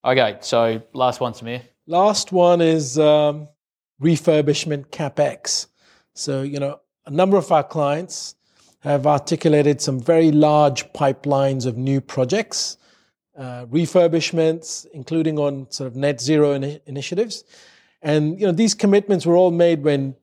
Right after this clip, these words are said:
Speaker 2: debt was cheaper, you know, construction was cheaper, valuations were higher. Uh, I expect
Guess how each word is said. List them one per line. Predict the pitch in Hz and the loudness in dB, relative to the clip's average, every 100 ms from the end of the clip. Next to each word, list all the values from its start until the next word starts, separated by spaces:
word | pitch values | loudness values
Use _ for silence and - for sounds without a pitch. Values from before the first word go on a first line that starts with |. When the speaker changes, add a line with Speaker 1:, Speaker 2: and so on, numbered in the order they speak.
| _ - | _ 0
Speaker 2:
debt | 170 170 | 0 2
was | 160 135 | 0 0
cheaper, | - 165 139 139 120 107 - - | 0 0 0 -2 -4 -8 -20 -12
you | 151 | -10
know, | 127 | -8
construction | 139 - 185 160 - 165 151 | -6 -4 -2 -2 0 2 2
was | 135 | 0
cheaper, | - 151 139 135 117 - _ _ _ _ _ | 0 0 2 0 -2 -8 _ _ _ _ _
valuations | 160 156 160 170 170 - 151 135 | -4 0 4 4 2 -4 -6 -2
were | 143 | -2
higher. | 151 151 143 131 123 _ _ _ _ _ _ - | 0 0 -2 -4 -10 _ _ _ _ _ _ -12
Uh, | |
I | 151 147 160 | -8 -4 -2
expect | 156 - 202 - | -2 0 -2 -2